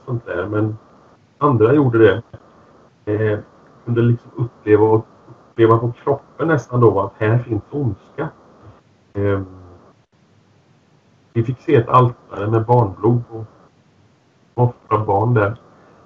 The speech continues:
För att barnen ska gå före och berätta för, eh, andarna om att deras föräldrar är jättebra, så att de inte ska plåga föräldrarna.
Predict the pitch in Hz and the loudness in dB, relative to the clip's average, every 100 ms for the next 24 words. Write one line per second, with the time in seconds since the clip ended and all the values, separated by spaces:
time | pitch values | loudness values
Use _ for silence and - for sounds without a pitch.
0 | _ - 113 - 120 107 110 - 117 110 | _ -4 -2 4 4 6 2 0 -4 -4
1 | - 135 127 98 98 104 120 113 - _ | -6 2 4 4 2 0 2 2 0 _
2 | 101 - 107 104 101 101 98 101 101 _ | -12 -8 -4 -2 -2 -2 -2 -2 -8 _
3 | _ - 123 113 95 98 101 104 101 101 | _ 0 2 2 -2 -8 -6 -4 -4 -4
4 | - 104 - 117 101 - 104 110 - _ | -4 -6 -6 0 0 -2 -6 -8 -8 _
5 | - 95 101 _ - 101 104 104 - 98 | -14 -14 -14 _ -18 -6 -6 -6 -10 -14
6 | - 117 107 95 - 113 90 90 98 | -4 -4 -2 -8 -4 -4 -4 -6 -16